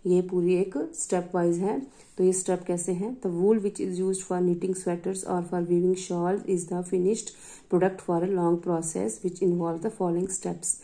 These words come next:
तो किस तरह से हम लोग वून से फिर, अ, knitting sweater बनाते हैं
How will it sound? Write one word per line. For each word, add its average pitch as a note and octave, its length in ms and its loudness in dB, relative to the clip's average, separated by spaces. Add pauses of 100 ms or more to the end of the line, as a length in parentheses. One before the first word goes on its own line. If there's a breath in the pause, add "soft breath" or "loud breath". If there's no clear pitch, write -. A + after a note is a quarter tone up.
(460 loud breath)
तो F3+ 120 4
किस G#3 280 2
तरह F3 280 4
से F#3 460 2 (260 loud breath)
हम F3+ 220 4
लोग F3+ 320 2
वून F3+ 260 6
से F3 200 0
फिर, F#3 200 2
अ, F3+ 500 0
knitting F3 300 2
sweater F3 320 -2
बनाते F3 420 2
हैं A3+ 280 -2